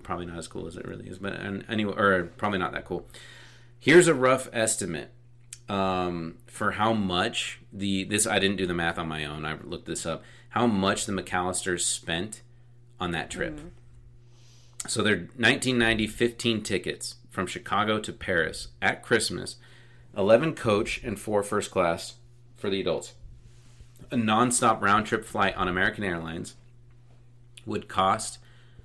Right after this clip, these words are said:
Speaker 1: an estimated thirty-five thousand three hundred and twenty dollars.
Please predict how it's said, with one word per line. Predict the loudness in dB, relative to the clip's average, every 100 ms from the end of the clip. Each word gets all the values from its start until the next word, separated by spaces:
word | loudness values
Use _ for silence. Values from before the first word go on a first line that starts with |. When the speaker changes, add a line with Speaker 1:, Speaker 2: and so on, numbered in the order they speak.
| -20 -20 -14
Speaker 1:
an | -4
estimated | -2 -2 -2 -2 2 2 0 -8 -20 -20 -2
thirty-five | 4 4 2 0 0 0
thousand | 0 2 0 -4 -2
three | -2
hundred | -2 -4 -8
and | -8
twenty | -8 -8
dollars. | -10 -12 -14 -18